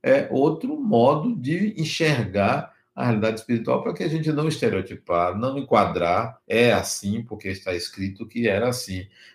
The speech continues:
Mas esse era pode ter muitos anos, oitenta, noventa, cem, duzentos anos atrás, se via os, a sociedade espiritual era de uma forma.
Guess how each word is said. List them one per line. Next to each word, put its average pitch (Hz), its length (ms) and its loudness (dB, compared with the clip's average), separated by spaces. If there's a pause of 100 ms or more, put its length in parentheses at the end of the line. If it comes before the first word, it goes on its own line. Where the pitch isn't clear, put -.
(100)
Mas 127 260 4
esse 131 320 4
era 123 320 6
pode - 280 -4
ter 339 100 0
muitos 254 400 2
anos, 110 420 4
oitenta, 113 500 -2
noventa, 90 520 -4
cem, 117 280 -2
duzentos 107 640 0
anos 87 240 -8
atrás, 98 800 -4
se 147 240 4
via 104 760 4 (220)
os, 156 420 4
a 120 240 6
sociedade 107 540 0
espiritual 107 440 -2
era 175 180 2
de 170 100 -2
uma 190 180 -2
forma. 123 640 2